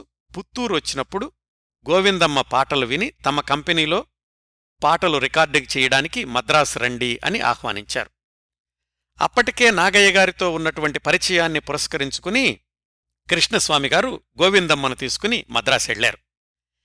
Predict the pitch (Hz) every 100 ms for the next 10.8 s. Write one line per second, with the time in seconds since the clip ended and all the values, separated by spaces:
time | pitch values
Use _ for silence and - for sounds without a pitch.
0 | _ - 202 233 226 208 185 170 190 165
1 | 139 - _ 165 196 196 185 175 - 156
2 | 175 180 180 180 202 254 - - 156 165
3 | 170 156 143 151 175 175 147 147 123 110
4 | 139 180 208 - 165 151 139 143 208 117
5 | - 113 101 92 _ _ _ _ _ _
6 | _ _ _ _ _ - 262 254 - 208
7 | 185 180 190 247 175 123 - 139 127 165
8 | - 240 220 190 - 190 - 180 165 165
9 | 165 160 147 151 139 135 190 233 151 127
10 | 120 131 120 117 104 - 117 -